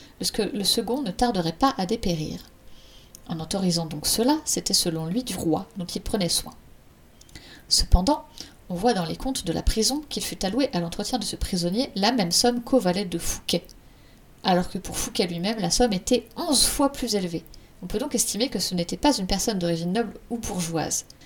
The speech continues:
Mais ça, ça reste encore de l'interprétation personnelle. Dans la correspondance à propos du prisonnier, on peut lire l'expression « ce à quoi il a été employé » pour parler de l'affaire qui l'a mené en prison.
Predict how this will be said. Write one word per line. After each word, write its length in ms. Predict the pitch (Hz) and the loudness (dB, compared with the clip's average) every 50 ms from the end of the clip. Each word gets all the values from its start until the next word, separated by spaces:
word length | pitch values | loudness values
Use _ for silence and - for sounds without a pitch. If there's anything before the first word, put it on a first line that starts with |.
| - - | -8 0
Mais 140 | 185 202 202 | 0 2 2
ça, 260 | 202 - - 240 240 247 | 2 6 6 6 6 6
ça 160 | - - 190 | 2 -2 0
reste 180 | 180 190 185 - | 0 0 0 -2
encore 320 | 180 180 - 240 240 233 | -2 2 4 4 4 4
de 80 | 185 190 | 2 0
l'interprétation 580 | 196 185 175 170 147 - 165 - - - 226 220 | -2 -2 -2 -4 -6 -6 -6 -4 -4 -4 -4 -4
personnelle. 460 | 208 175 - - 160 143 131 - - - - - - - - - - - - - - - - - - - - - - - - - | -4 -4 -4 -4 -4 -6 -6 -10 -10 -16 -20 -20 -20 -20 -20 -20 -20 -20 -20 -20 -20 -20 -20 -20 -20 -20 -20 -20 -20 -20 -16 -6
Dans 80 | - 180 | -4 -2
la 100 | 165 175 | -2 -2
correspondance 600 | - - 208 233 - - 262 277 302 302 - - - | -2 -2 0 2 2 2 2 2 2 2 2 2 2
à 80 | 190 180 | 2 0
propos 280 | - - - - 262 | 0 0 2 2 2
du 100 | 247 185 | 2 2
prisonnier, 560 | - - - 262 240 226 185 160 156 165 196 - - | 0 -2 0 0 0 0 -2 -2 -4 -6 -8 -6 -4
on 100 | 190 190 | -4 2
peut 120 | - 240 | 2 4
lire 140 | 269 302 269 | 6 6 4
l'expression « 480 | 190 277 - - 190 - - 247 269 - | 4 2 0 0 0 0 -2 -2 -6 -4
ce 200 | - - - 262 | 0 2 4 6
à 100 | 254 220 | 4 4
quoi 220 | - - - 254 247 | 4 4 6 6 6
il 120 | 214 180 | 8 6
a 40 | 175 | 4
été 220 | 175 175 - 262 | 4 4 2 2
employé » 600 | 233 196 185 - - 208 196 185 160 185 240 - - - | 2 2 0 0 0 2 2 2 2 0 -2 -4 -6 -12
pour 140 | - - - | -12 -12 0
parler 280 | - 196 196 208 247 262 | 4 4 8 8 8 6
de 120 | 202 - | 6 4
l'affaire 400 | 180 180 - - - 240 247 - | 2 2 2 4 4 4 2 2
qui 120 | - - 180 | -4 -4 -2
l'a 120 | 180 170 | -2 0
mené 220 | 170 180 190 240 | 0 2 2 2
en 100 | 233 196 | 2 4
prison. 320 | - - - 180 160 - | 2 2 2 2 -4 -4